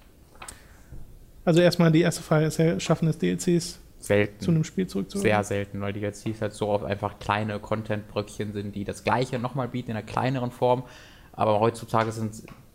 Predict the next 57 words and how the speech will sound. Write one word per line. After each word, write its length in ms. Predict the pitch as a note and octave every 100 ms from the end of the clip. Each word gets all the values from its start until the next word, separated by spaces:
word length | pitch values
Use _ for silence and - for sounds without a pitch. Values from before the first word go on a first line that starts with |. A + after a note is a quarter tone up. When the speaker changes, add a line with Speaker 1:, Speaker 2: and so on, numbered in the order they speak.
| - _ -
Speaker 2:
diese 320 | A2+ A2+ A2+
ganzen 400 | A2 B2 - A#2+
Spiele 340 | - C3 B2
so 180 | A2 A#2+
oft 180 | B2 -
schon 160 | A#2
so 160 | A2 A#2+
groß 640 | A#2 A2+ C3+ B2 C3+ C3+
und 120 | G#2+
du 40 | G#2+
hast 140 | G#2
so 100 | A#2
viel 160 | A#2+ A#2+
Zeit 340 | - B2 C3
mit 100 | A#2+
denen 140 | G#2+ G2+
verbracht, 400 | G#2 G#2 A2+ -
dass 160 | G#2
du 60 | -
einfach 240 | G2+ G#2
fertig 360 | - A#2 A2 -
bist. 280 | - - - -
Speaker 1:
Ja. 120 | G3+ - - -
Speaker 2:
Ähm, 280 | F#2+ F#2+
und 280 | F#2 G2 F#2 - - -
Batman 300 | - F#2+ G2+
ist 80 | G2
halt 180 | G2+ G2+
grad, 240 | - G2 - - - -
na, 60 |
Batman 260 | G2+ G#2 A#2+
ist 80 | G#2+
vielleicht 200 | A2 G#2+
kein 200 | A2+ A#2+
wunderbares 400 | B2 A#2 A2+ -
Beispiel, 260 | A2+ A2
aber 140 | A2 A2+
irgendwie 280 | D#3+ D#3 C3+
schon, 240 | C#3 C3+ - - -
weil 100 | -
da 80 | G#2+
kommt 160 | G#2+ A2+
dann 80 | G#2+
noch 80 |
dazu, 200 | A2 G#2
dass 140 | A2 G#2+
sie 60 |
einfach 140 | G2+ G#2
echt 140 | G2
schlecht 300 | - A#2+ B2
sind, 140 | - G2
die 60 |
D 140 | G2 G2
L 80 | G2
Cs. 240 | - -
Speaker 1:
<laughs> 440 | A3+ G3+ - G3+
Speaker 2:
Ähm, 180 | - F#2+